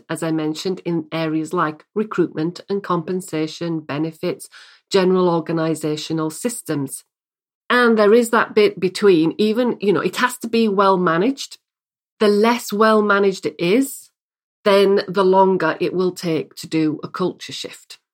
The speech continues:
So really, the final benefits, you know, the impact of culture on company performance, well, it indicates the future performance of the business.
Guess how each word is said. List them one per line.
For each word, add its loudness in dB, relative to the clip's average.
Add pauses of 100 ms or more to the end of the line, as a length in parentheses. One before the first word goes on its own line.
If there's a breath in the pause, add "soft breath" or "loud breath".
(360)
So 4
really, 6
the 2
final 4
benefits, 2
you 4
know, 6
the 2
impact 2
of -10
culture -2
on -2
company -4
performance, -2
well, 0 (720)
it -2
indicates 0
the -2
future -4
performance -2
of -10
the -6
business. -2